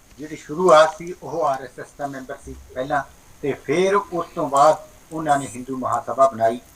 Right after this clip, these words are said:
ਤੇ ਜਿਹਦੇ ਵਿੱਚ ਉਹਨਾਂ ਨੇ ਕਈ ਵਾਰ, ਅਹ, ਕੋਸ਼ਿਸ਼ਾਂ ਵੀ ਕੀਤੀਆਂ। ਉਹਨਾਂ ਦੇ ਨਾਲ ਜਿਹੜੀ ਉਹਨਾਂ ਨੇ ਆਪਣੀ ਇਹ ਪਲਾਨ ਕੀਤਾ,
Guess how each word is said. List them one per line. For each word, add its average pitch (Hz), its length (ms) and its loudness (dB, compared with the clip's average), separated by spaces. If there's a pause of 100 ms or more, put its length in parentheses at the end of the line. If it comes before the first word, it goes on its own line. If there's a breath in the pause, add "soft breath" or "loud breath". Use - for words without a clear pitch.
(140)
ਤੇ 135 200 -6
ਜਿਹਦੇ 151 260 -4
ਵਿੱਚ 120 240 -8
ਉਹਨਾਂ 135 260 2
ਨੇ 117 100 -6 (100)
ਕਈ 151 180 0
ਵਾਰ, 123 340 4
ਅਹ, - 540 0
ਕੋਸ਼ਿਸ਼ਾਂ 143 500 2
ਵੀ 185 80 0
ਕੀਤੀਆਂ। 180 500 -2 (380)
ਉਹਨਾਂ 170 240 2
ਦੇ 156 280 -4 (220)
ਨਾਲ 139 320 0
ਜਿਹੜੀ 165 220 -10
ਉਹਨਾਂ 151 180 -6
ਨੇ 139 180 -10 (380)
ਆਪਣੀ 139 280 -8
ਇਹ 139 220 -6 (180)
ਪਲਾਨ 139 340 2 (120)
ਕੀਤਾ, 151 500 0